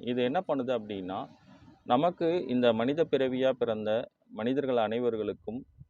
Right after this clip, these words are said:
அவங்களுக்கு தேவையானதை பெற்றுக்கொள்ளக்கூடிய ஆற்றலை இறைசக்தி நமக்கு கொடுத்துருக்கு. ஆனா, அந்த இறைசக்திகிட்ட நம்ம கேட்கக்கூட, எப்படி கேட்கணும்னு தெரியாம இருக்கும்.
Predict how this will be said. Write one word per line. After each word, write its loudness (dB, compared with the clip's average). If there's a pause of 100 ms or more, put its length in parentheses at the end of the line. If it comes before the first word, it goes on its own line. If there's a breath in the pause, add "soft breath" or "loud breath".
(140)
அவங்களுக்கு 0
தேவையானதை 0
பெற்றுக்கொள்ளக்கூடிய -2 (280)
ஆற்றலை 4 (140)
இறைசக்தி 0
நமக்கு -6
கொடுத்துருக்கு. -4 (100)
ஆனா, -2 (540 soft breath)
அந்த 2
இறைசக்திகிட்ட -2
நம்ம -2 (240)
கேட்கக்கூட, 0 (560)
எப்படி 0
கேட்கணும்னு 0
தெரியாம 0
இருக்கும். -8